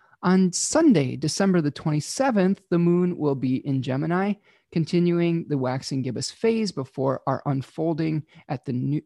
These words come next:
at the full moon, excuse me, at, at Tuesday the twenty-ninth. We're going to see one aspect, uh, this day. We're gonna have a trine between the sun and Uranus at ten twenty-five P M. We're also gonna be seeing Mercury moving into the second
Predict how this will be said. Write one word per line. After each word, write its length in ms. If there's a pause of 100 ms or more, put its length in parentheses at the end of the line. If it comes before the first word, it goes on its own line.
at 100
the 60
full 320
moon, 300
excuse 360
me, 180
at, 140
at 220
Tuesday 380
the 80
twenty-ninth. 580 (460)
We're 120
going 320
to 80
see 600 (220)
one 400
aspect, 600 (160)
uh, 280
this 240
day. 220
We're 80
gonna 160
have 180
a 60
trine 460
between 320
the 60
sun 420
and 120
Uranus 480
at 140
ten 240
twenty-five 600 (100)
P 300
M. 160 (580)
We're 120
also 360
gonna 220
be 80
seeing 500
Mercury 540
moving 340
into 240
the 100
second 520